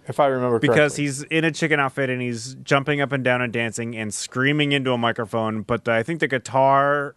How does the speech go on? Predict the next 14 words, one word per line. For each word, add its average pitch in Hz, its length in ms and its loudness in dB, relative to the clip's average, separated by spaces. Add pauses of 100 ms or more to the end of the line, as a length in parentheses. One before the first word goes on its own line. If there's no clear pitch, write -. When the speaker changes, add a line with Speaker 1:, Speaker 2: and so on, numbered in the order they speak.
(160)
Speaker 2:
was 127 280 -8
turned 135 260 -4
up 113 100 -4
so 139 220 2
loud 123 320 4
you 110 80 -12
couldn't 123 220 -6
hear. 123 240 -2 (260)
Speaker 1:
Yes. 147 600 2
Speaker 2:
That 165 340 6
show, - 320 0
Speaker 1:
That 147 180 8
is 151 100 2
correct. 131 360 0